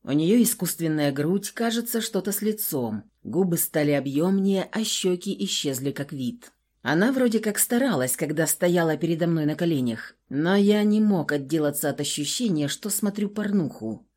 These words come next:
в которой девушка просто изображает удовольствие на камеру. Марина стонала, закатывала глаза и елозила на месте. Очень хотелось сказать: «Снято, всем спасибо».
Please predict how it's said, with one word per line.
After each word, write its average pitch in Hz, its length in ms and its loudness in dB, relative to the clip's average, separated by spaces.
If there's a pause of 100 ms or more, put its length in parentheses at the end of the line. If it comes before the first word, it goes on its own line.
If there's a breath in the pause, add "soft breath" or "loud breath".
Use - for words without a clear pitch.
в - 80 -16
которой 214 400 6
девушка 180 460 2
просто 170 400 0
изображает 156 640 -2
удовольствие 127 560 -4
на 135 120 -2
камеру. 113 520 -6 (380)
Марина 165 380 4
стонала, 175 640 2
закатывала 156 600 0
глаза 147 480 -2
и - 140 -4
елозила 160 680 0
на 156 120 0
месте. 113 560 -4 (180)
Очень 160 460 -4
хотелось 147 600 -2
сказать: 143 520 -2
«Снято, 185 640 0
всем 139 380 -2
спасибо». 135 800 -6